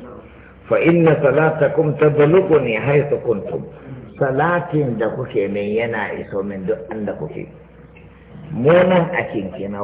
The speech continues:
ba mu da bambanci da wanda ke Saudiya, wanda ke Madina ma. Ba mu da bambanci. In kai salati gare shi a nan,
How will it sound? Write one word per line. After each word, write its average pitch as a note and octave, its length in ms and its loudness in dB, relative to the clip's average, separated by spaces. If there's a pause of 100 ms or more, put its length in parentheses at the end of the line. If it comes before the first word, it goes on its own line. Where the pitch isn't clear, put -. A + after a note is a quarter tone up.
ba A#2 200 -2
mu A2+ 160 -4
da G#2+ 180 -4
bambanci C3+ 680 -2
da G2 120 -2
wanda G2 200 -2
ke F2 160 -8
Saudiya, D2+ 480 -10 (600)
wanda G#2 300 0
ke F#2+ 180 -4
Madina E2+ 400 -6
ma. C#2 160 -10 (960)
Ba G#2+ 160 0
mu F#2 80 -4
da E2+ 100 0
bambanci. E2 560 -4 (400)
In D#3+ 240 4
kai D#3+ 300 4
salati A#2+ 580 -2
gare G#2 380 0
shi - 80 0
a - 240 -4
nan, A2 160 -6